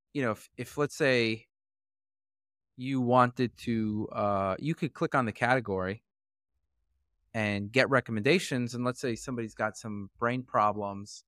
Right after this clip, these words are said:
or, you know, you could go through the sleep problems or whatever. You could go through the recommendations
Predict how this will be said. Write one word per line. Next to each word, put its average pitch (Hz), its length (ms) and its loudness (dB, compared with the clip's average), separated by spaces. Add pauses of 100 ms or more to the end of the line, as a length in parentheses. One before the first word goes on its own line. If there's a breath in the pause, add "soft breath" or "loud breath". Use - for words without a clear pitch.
(120)
or, 98 420 -8 (420)
you 117 80 -6
know, 110 60 -2
you 104 80 -6
could 117 160 -12
go 123 140 2
through 120 160 -8
the 110 140 -8
sleep 135 320 -4
problems 113 540 2
or 110 40 -4
whatever. 131 240 2
You 120 160 -4
could 127 160 -8
go 139 160 4
through 131 180 -4
the 123 80 -4
recommendations 110 880 -2